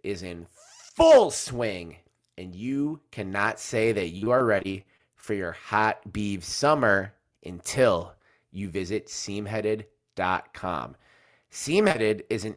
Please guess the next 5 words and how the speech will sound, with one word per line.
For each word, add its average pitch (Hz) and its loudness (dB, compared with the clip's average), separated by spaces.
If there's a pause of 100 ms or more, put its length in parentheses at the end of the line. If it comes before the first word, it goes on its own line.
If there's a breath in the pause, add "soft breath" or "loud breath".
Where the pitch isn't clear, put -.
independent 123 0
lifestyle 127 2
brand 98 -2
specializing 117 -2
in 90 -10